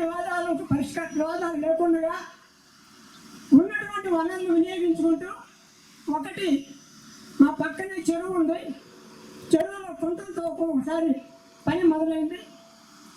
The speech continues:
అదేవిధంగా గ్రామాల్లో, గ్రామాల్లో రైతులకు చాలల్లో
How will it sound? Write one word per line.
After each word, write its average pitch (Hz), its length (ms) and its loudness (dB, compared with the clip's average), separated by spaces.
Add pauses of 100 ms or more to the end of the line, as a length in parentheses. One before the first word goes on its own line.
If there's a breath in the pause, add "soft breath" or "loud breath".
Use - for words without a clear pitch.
అదేవిధంగా 381 560 -4
గ్రామాల్లో, 359 520 -2 (880)
గ్రామాల్లో 370 480 -2 (140)
రైతులకు 349 500 -8
చాలల్లో 359 420 -6